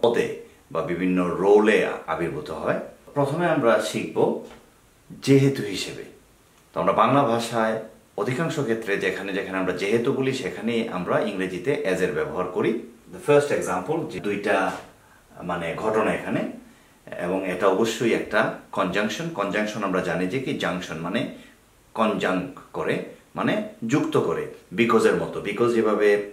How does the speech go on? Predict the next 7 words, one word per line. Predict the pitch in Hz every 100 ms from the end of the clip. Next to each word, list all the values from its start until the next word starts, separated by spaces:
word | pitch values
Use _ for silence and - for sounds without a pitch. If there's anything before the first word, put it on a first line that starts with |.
| -
আহ, | - 87 85
দুইটা | 92 95
ঘটনাকে | - 90 101 95 90 85 - - - _
একটা | 101 - 113
বাক্যে | 101 95 - 95 92 90
যুক্ত | 104 104
করে, | 110 98